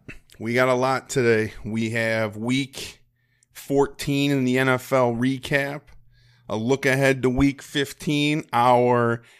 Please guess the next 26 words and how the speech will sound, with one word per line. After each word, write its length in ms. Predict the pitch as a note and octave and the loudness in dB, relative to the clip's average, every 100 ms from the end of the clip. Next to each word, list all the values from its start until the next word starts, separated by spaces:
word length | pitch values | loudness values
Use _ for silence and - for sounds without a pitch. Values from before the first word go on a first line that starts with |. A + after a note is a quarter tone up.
| _ | _
twenty 500 | - D3+ C#3+ C#3+ D3 | -8 -2 2 2 0
twenty 400 | C#3+ - D3 D3 | -2 -2 0 0
twenty-one 800 | C3 - D3 C#3 C3 C3 C3+ C3+ | 0 0 2 0 0 0 0 -2
season, 800 | - - C#3+ C#3 C3 C#3 C#3+ C#3+ - _ - | -4 -4 -6 -6 -2 0 -2 -6 -12 _ -6
N 200 | C3+ D3 | -2 0
B 340 | C3+ C#3 C3+ C3+ | 0 0 2 2
A 40 | |
season 680 | B2+ - D3 C#3+ C3+ C#3+ C3 | -2 -6 -6 -6 -2 0 0
preview, 880 | A#2+ C3 C3 C#3 C#3 C#3 C#3 D3 D#3 - _ _ _ _ _ _ - | 2 2 2 -2 -2 0 0 -2 -6 -12 _ _ _ _ _ _ -8
and 120 | B2 | -2
a 60 | A#2 | 0
little 500 | A#2+ C3+ C#3 C3 - - _ - | 0 2 2 0 -4 -20 _ -10
college 500 | - C#3 C#3 C3 - | -2 2 2 0 -4
football 500 | - C3+ B2+ B2 B2 | -4 -4 0 -2 0
playoff 580 | C3+ C3 C3 B2+ B2 - | -2 0 0 0 -2 -6
prediction. 680 | B2+ A#2 B2 - C3+ C3+ D3 _ _ _ _ _ _ | -6 -4 -6 -4 -4 -4 -8 _ _ _ _ _ _
It's 120 | - - | -14 0
probably 300 | F3 E3+ E3+ | 4 4 2
gonna 160 | E3 | 0
be 140 | D#3+ D#3 | 0 0
our 120 | D3+ | 0
last 220 | D3 D3 | -2 -4
show 280 | - D3 C#3+ | -4 -4 -4
of 80 | C#3 | -4
the 80 | |
year. 300 | C#3+ E3 D3 | -8 -8 -12